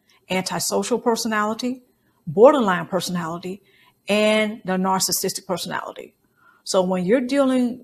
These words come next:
you know, with a cluster B personality type, and let's just say they're saying something and they're doing something that may trigger you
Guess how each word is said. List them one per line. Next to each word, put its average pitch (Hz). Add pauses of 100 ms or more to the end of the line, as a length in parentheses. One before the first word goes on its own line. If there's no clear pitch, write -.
(160)
you 208
know, 190
with 190
a 165
cluster 226
B -
personality 190
type, 220 (560)
and 180
let's 190
just 233
say 220
they're 196
saying 220
something 196
and 185
they're 185
doing 233
something 180 (220)
that 190
may 185
trigger 311
you 185